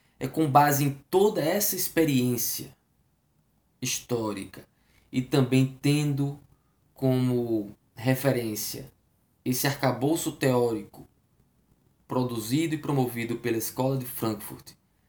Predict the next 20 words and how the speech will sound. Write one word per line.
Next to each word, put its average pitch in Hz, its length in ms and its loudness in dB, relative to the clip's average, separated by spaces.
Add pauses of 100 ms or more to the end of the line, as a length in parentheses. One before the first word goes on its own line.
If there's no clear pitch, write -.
(120)
né, 113 380 -6
nas 110 260 -8
suas 113 340 -2
abordagens 104 640 -4
críticas, - 760 -6 (680)
que 160 480 0
Adorno, 139 680 4 (1400)
na 135 160 6
década 131 400 4
de 123 100 -2
cinquenta, 160 680 -4 (1400)
se - 200 -6
debruça 151 520 2
sobre 139 720 0 (280)
a 127 280 0
formação 135 1040 2 (640)
dos 127 160 2
sujeitos, 110 840 -4
dos 123 280 -4
indivíduos, 117 840 -4